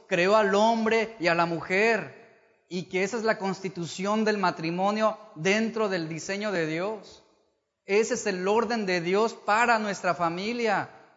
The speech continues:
Y el desafío es que tú tienes y tú y yo tenemos que hacer todo, todo lo posible para reflejar a Dios y su gloria en nuestra familia.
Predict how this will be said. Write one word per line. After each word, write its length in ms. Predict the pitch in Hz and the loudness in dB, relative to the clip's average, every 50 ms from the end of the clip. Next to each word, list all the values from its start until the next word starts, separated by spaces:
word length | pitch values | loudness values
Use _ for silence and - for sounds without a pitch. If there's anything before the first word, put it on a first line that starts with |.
| _ _ _ _ _ _ _ _ _ _ _ _ _ _ _ _ _ _ _ _ _ _ _ _ _ _ _ _ _ _ _ _ | _ _ _ _ _ _ _ _ _ _ _ _ _ _ _ _ _ _ _ _ _ _ _ _ _ _ _ _ _ _ _ _
Y 80 | 143 151 | -4 -2
el 60 | 147 | 0
desafío 580 | 160 151 156 180 147 - 185 190 190 185 185 | 0 0 0 -2 -4 -2 0 2 2 4 4
es 300 | 190 190 196 196 190 - | 4 4 2 0 -2 -4
que 500 | - 175 165 156 139 131 - - - - - - | -2 0 2 2 0 0 -4 -10 -18 -16 -6 -6
tú 80 | 208 | -6
tienes 800 | 202 - - 196 202 214 226 220 202 165 147 143 - - - - 196 | -6 -6 -4 -2 -2 0 0 0 0 -2 -2 -4 -6 -12 -14 -10 -10
y 120 | 180 139 | -8 -8
tú 160 | - - 214 | -6 -2 -2
y 100 | 214 196 | 0 2
yo 160 | 196 220 208 | 2 2 0
tenemos 420 | 208 190 185 190 202 202 208 190 - | 0 -2 -2 -2 -2 -2 -4 -4 -4
que 100 | - 208 | -4 -4
hacer 360 | - - 208 196 180 - - | -2 0 -2 -2 -2 -4 -2
todo, 680 | - 196 208 233 254 254 226 180 139 117 104 - - - - - _ _ _ | 0 2 4 6 4 4 2 0 -2 -4 -8 -14 -20 -20 -20 -20 _ _ _
todo 380 | 196 208 233 262 277 277 269 | 2 4 6 6 6 6 6
lo 160 | 254 233 - - | 4 4 2 2
posible 500 | 185 180 175 - - 185 170 160 156 151 | -2 -4 -4 -4 -6 -6 -4 -4 -4 -2
para 180 | 156 156 151 | 2 2 2
reflejar 480 | 147 151 151 151 160 151 - 170 175 180 | 2 2 -2 -2 -4 -4 0 0 2 2
a 100 | 180 165 | 2 2
Dios 360 | 170 175 190 190 175 - - | 0 0 0 0 0 -2 -6
y 80 | 147 139 | -10 -10
su 180 | - - 151 139 | -8 -8 -8 -6
gloria 560 | 151 165 180 185 185 156 143 135 131 127 - - | -2 0 0 0 0 0 -2 -4 -4 -6 -10 -12
en 120 | 135 135 | -10 -8
nuestra 280 | 139 131 - 139 131 120 | -8 -8 -8 -10 -10 -8
familia. 640 | - 131 127 135 139 147 156 147 147 131 113 104 | -8 -8 -6 -4 -4 -4 -4 -4 -6 -8 -8 -12